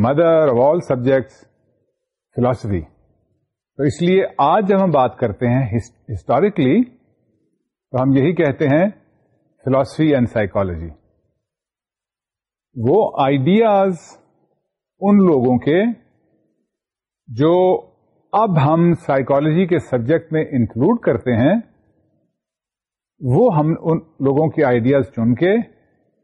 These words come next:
ان آئیڈیاز کو ہم سائیکولوجیکل آئیڈیاز کہتے ہیں۔ مثال کے طور پر بہت سے ایسے آئیڈیاز ہیں جن کا تعلق دوسری چیزوں سے بھی ہے۔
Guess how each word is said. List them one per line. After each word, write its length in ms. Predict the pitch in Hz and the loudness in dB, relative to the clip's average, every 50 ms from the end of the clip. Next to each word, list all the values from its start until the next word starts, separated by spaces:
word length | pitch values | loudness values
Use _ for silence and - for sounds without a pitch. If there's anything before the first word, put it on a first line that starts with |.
| _ - - | _ -2 0
ان 160 | 240 247 190 | 0 2 2
آئیڈیاز 440 | 170 170 160 147 139 165 160 143 - | 0 0 0 2 2 0 0 0 0
کو 160 | - 135 131 | 0 0 0
ہم 80 | 131 | 0
سائیکولوجیکل 680 | 117 - - 123 120 98 110 110 104 98 104 101 113 113 | -2 -2 -2 -4 -2 -2 -2 -2 -2 -2 -2 -2 -2 -2
آئیڈیاز 360 | 101 95 87 95 101 95 - | 0 -2 -2 -4 -4 -6 -6
کہتے 360 | - 107 90 78 - 98 87 | -8 -12 -12 -12 -12 -14 -14
ہیں۔ 60 | 87 92 - _ _ _ _ _ _ _ _ _ _ _ _ _ _ _ _ _ | -14 -14 -18 _ _ _ _ _ _ _ _ _ _ _ _ _ _ _ _ _
مثال 360 | 120 123 - - 139 143 156 143 | -8 -8 -4 -2 -2 -2 -2 -2
کے 120 | - 175 | -2 -4
طور 240 | 139 160 139 127 117 | -2 0 -2 -2 -2
پر 200 | - - 175 214 254 - _ _ _ _ _ _ _ _ _ _ _ _ _ _ _ - 117 | -2 -2 -2 -2 -2 -6 _ _ _ _ _ _ _ _ _ _ _ _ _ _ _ -6 -2
بہت 200 | 151 156 190 202 | -2 0 0 -2
سے 140 | - - 180 | 0 0 0
ایسے 240 | 160 139 - 165 156 | 0 0 2 2 2
آئیڈیاز 460 | 143 143 135 131 151 160 165 160 135 | 2 2 2 2 2 2 2 2 2
ہیں 160 | 151 170 185 185 - _ _ _ _ _ _ _ _ _ _ _ _ _ _ _ _ _ _ _ _ - | 2 0 0 -2 -4 _ _ _ _ _ _ _ _ _ _ _ _ _ _ _ _ _ _ _ _ -14
جن 320 | 127 110 147 160 170 175 147 | -6 -4 -2 0 0 0 0
کا 320 | 185 175 170 175 170 175 - - - - _ _ - | 2 2 2 2 2 0 -4 -12 -20 -20 _ _ -4
تعلق 580 | - 135 131 135 147 160 175 180 165 139 - - - _ _ _ _ _ _ _ _ _ _ _ _ _ _ _ _ _ _ _ - | -2 0 0 2 2 2 2 2 0 -2 -8 -18 -20 _ _ _ _ _ _ _ _ _ _ _ _ _ _ _ _ _ _ _ -10
دوسری 420 | 110 117 151 165 - - 185 214 | -2 0 0 0 0 0 -2 -2
چیزوں 260 | 175 - 185 170 165 147 | 0 0 0 2 2 0
سے 160 | - - 135 | 0 -2 -2
بھی 200 | 113 117 104 101 | 0 0 0 0
ہے۔ 100 | 95 | -2